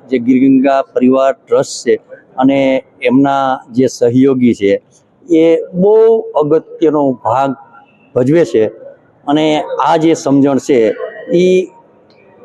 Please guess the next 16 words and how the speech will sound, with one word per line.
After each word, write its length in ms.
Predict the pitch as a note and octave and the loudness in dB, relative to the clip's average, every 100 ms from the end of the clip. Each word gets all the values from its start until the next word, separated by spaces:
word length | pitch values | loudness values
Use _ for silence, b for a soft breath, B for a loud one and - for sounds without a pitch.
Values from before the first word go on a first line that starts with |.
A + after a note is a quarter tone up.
| - - | -8 -2
લોકોને 680 | C#3+ C#3+ D#3+ E3 E3 E3 D#3+ _ | -2 0 0 0 0 0 -4 _
સમજતા 800 | - C#3+ D3+ D#3 - - D#3 D#3 | -4 0 2 0 -2 -2 0 0
બહુ 500 | C3 C3 D#3 E3 C3 | 0 0 2 2 2
વાર 220 | A2 G2 | 0 -2
લાગશે. 480 | F#2 E2+ E2 - - - - - - - - - C3 | -4 -6 -10 -16 -20 -20 -20 -20 -18 -18 -18 -10 -6
એટલે 460 | C3 D3+ D3+ C#3 D3 - - _ _ _ _ | -2 0 2 0 -4 -14 -20 _ _ _ _
પાણી 540 | C3+ C#3 D3+ D3+ D#3 - | -4 0 2 2 0 -2
એક 160 | C#3 - - | -4 -4 -4
બહુ 160 | D3 C3+ | 0 2
મહત્વની 580 | B2 C#3 D3 D3 C#3+ | 0 0 -2 0 0
ચીજ 380 | C#3+ D3+ D3+ D#3 | 0 0 -2 -2
છે, 460 | - D#3 D#3 D#3 D#3 - - | -4 0 2 2 -2 -8 -2
ઈ 320 | C#3 C#3+ C#3+ - - - | 2 4 4 2 -4 -8
ગીરગંગા 720 | B2+ C3 C#3 C#3 C#3 C3+ C3+ C3+ - | -2 0 2 2 2 2 0 -4 -2
પરિવાર 320 | B2 B2+ B2+ | 0 2 0
ટ્રસ્ટ 420 | B2 C#3 D#3+ - | -2 -2 -2 -4